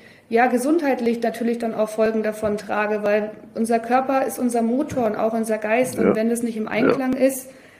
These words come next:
Speaker 1: dann sind Krankheiten letzten Endes das Resultat dessen. Und deswegen ist es wichtig, dass wir da eben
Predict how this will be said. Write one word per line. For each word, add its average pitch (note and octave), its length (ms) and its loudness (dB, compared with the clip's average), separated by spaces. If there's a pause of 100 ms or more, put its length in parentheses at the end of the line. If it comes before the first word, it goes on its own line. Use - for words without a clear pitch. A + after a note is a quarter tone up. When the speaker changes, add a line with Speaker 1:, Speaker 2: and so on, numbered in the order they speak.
(280)
Speaker 1:
dann A#3 160 4
sind A#3+ 220 0
Krankheiten B3+ 640 2
letzten A#3+ 340 0
Endes B3 280 2
das A#3 160 -6
Resultat A3+ 560 0
dessen. F#3+ 360 -2 (480)
Und G#3+ 200 0
deswegen A#3+ 340 2
ist A#3+ 100 0
es A#3 140 -6
wichtig, C#4 380 -2
dass B3 200 -2
wir B3 80 0
da A3 360 0 (800)
eben B3 460 4